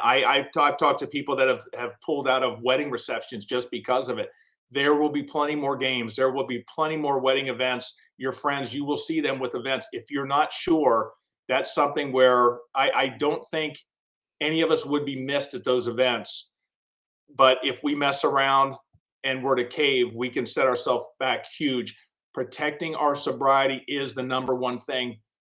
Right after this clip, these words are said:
So if you're going, if you need to protect it by staying away, do it, do it. There will be more games, I promise you. There will be opportunities. If you wanna do it,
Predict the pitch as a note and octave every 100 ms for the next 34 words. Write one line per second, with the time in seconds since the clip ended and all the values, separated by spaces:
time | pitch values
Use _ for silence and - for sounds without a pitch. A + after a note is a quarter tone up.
0 | _ - C3+ C#3 C#3 C#3+ D3 D3 D3 D3
1 | D3 C3+ C#3+ C#3 D3+ D3+ - B2 D#3+ D3
2 | D#3 - C3 - D3+ C#3+ B2+ A#2+ B2+ C#3
3 | D3+ - _ _ _ _ _ C3+ A2 C#3+
4 | C#3+ - - _ _ A#2 C#3 C3+ B2+ -
5 | C3+ C3 D3+ D#3 D#3+ D3 C#3 B2+ C3+ B2+
6 | A#2+ B2+ C3 - C#3+ C3 A2+ - F#2+ -
7 | _ _ _ C#3+ C#3+ C#3+ D3 C3 D3 C#3+
8 | - C#3+ C3+ A#2 G#2 - _ _ _ _
9 | _ _ _ _ _ _ _ - D3+ D3
10 | C3+ C#3 D#3+ D#3+ D#3+ E3 E3